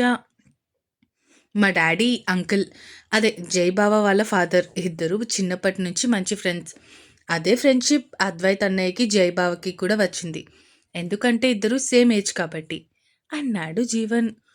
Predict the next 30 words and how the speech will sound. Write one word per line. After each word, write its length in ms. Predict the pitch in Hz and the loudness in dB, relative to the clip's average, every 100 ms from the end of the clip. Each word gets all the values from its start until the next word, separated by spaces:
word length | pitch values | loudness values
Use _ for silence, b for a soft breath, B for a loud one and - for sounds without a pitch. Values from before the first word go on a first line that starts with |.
| _ _ _ _ - | _ _ _ _ 4
"ఓ, 100 | 262 294 254 - 170 | 6 8 4 -4 -6
మీకంటే 520 | 185 175 165 226 220 247 | -4 -4 -4 -4 -2 -2
పెద్ద 320 | 214 180 233 | -2 -2 2
అని 240 | 247 247 247 | 2 4 4
మీరు 220 | 247 220 | 2 0
బావ 240 | 185 180 202 | -2 -2 -2
అని 200 | 220 214 | 0 -2
పిలుస్తున్నారా?" 760 | 190 185 - 185 165 156 156 262 370 _ B B B B _ | -4 -6 -6 -8 -8 -10 -6 -6 -8 _ B B B B _
అడిగింది 560 | 196 190 190 180 170 220 | -4 -2 -4 -8 -8 -4
వర్ష. 300 | 240 226 - 233 226 - B B B - | -4 -4 0 0 0 -6 B B B 2
"కాదు, 340 | 226 277 320 233 - - | 4 6 2 0 -4 -4
టూ 140 | 196 190 | 0 2
ఇయర్స్ 340 | 185 208 262 | 2 2 2
ముందు 260 | 247 226 240 | 0 2 2
వరకు 320 | 247 233 269 262 | 2 0 0 2
నేను 300 | 233 196 208 | 4 2 2
కూడా 220 | 240 254 | 2 4
జై 220 | 202 180 | 4 2
బావని 360 | 190 220 220 247 | 2 0 2 2
జై 220 | 208 185 196 | 2 2 2
అనే 160 | 214 | 0
పిలిచేవాడిని, 680 | 226 208 196 208 190 175 220 311 b b b _ | 0 -2 0 -2 -2 -2 -6 -8 b b b _
కానీ 260 | 294 269 269 | 2 4 4
జై 240 | 196 185 220 | 2 0 2
బావ, 280 | 233 240 233 240 233 - | 2 2 0 0 -2 -4
మా 160 | 190 190 | -4 -4
చెల్లి 360 | 190 170 196 | -4 -4 -4
ఇద్దరు 300 | 202 185 208 220 | -4 -4 -4 -4
రిలేషన్‌లో 580 | 190 196 208 202 190 185 | -2 -2 -2 -2 -2 -4
ఉన్నారు, 340 | 175 165 | -6 -10